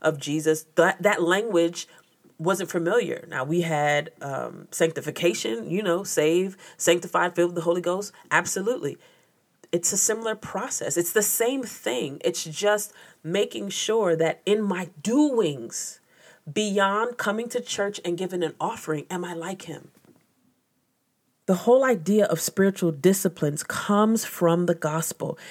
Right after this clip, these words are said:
It is looking at Jesus, how he lived, and then practicing that in our own lives.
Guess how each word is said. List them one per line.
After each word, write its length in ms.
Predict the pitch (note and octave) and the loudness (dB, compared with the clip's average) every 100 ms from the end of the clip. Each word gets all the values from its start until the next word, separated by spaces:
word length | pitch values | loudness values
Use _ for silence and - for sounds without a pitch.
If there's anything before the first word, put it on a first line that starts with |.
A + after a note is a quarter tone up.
| - | -4
It 100 | D#3+ | 4
is 140 | E3 D3+ | 4 6
looking 400 | D3+ E3 A3 B3 | 4 4 4 2
at 160 | - | 2
Jesus, 480 | - D#3 C#3+ E3 E3 | 0 0 2 0 -2
how 260 | - D#3+ F3 | -4 0 2
he 180 | G3+ G3 | 2 2
lived, 360 | D3+ D3 D#3+ - - - | 4 4 2 -2 -6 2
and 160 | G3 | 4
then 140 | A#3 A#3 | 4 4
practicing 800 | - A3 A#3+ A#3+ A#3 A#3 G#3+ F#3+ | 0 2 2 2 2 4 4 4
that 200 | F#3+ - | 2 4
in 140 | F#3 | 2
our 140 | F#3 - | 2 2
own 240 | F3+ G#3 | 2 4
lives. 540 | G3 G3 A3 G3 D#3 | 2 2 0 0 -2